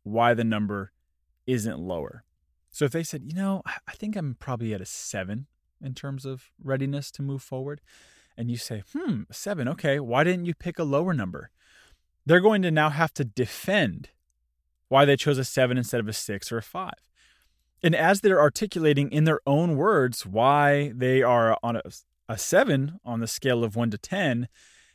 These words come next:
that's going to help them, uh, place stakes in the ground in terms of what they believe, like, what, what aspects of the product or the offer are most appealing to them. They're verbalizing this out loud, which helps it become more real to them.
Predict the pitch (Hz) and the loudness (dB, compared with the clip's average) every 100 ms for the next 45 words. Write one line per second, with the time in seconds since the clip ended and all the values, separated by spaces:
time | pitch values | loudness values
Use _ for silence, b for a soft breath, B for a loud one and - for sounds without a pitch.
0 | - 131 165 208 - 202 180 143 147 147 | -4 2 2 2 0 2 4 4 2 0
1 | 139 143 139 131 - - 120 107 104 101 | 2 2 4 0 -4 -4 0 2 2 0
2 | 101 - _ _ - 160 - - 185 196 | -2 -6 _ _ 4 4 2 2 2 2
3 | - 156 131 127 120 117 113 127 120 113 | 0 -2 0 0 0 0 -2 -2 -2 -2
4 | 101 - 135 127 127 113 107 101 104 165 | -4 -2 0 2 0 0 -4 -4 2 2
5 | - 131 165 - _ 135 147 - 151 - | 2 2 2 2 _ 2 2 2 -2 -2
6 | - 117 117 - 131 127 - - b b | -4 -4 -4 2 4 4 0 -8 b b
7 | - 131 110 - 120 127 113 95 110 117 | -8 -4 -2 4 4 4 -2 -2 0 2
8 | 127 120 127 - 139 127 107 95 107 - | 0 -2 -8 -4 -2 -2 -4 -6 -8 -12
9 | - 135 123 135 127 123 120 110 110 107 | -4 -2 2 2 4 6 4 4 -2 -2
10 | 110 98 - 98 98 170 123 - 120 110 | -4 -4 -4 -4 -4 -4 -6 -2 -4 -4
11 | 101 107 120 113 110 104 104 - 98 98 | -10 -8 -4 -4 -2 -4 -6 -6 -8 -8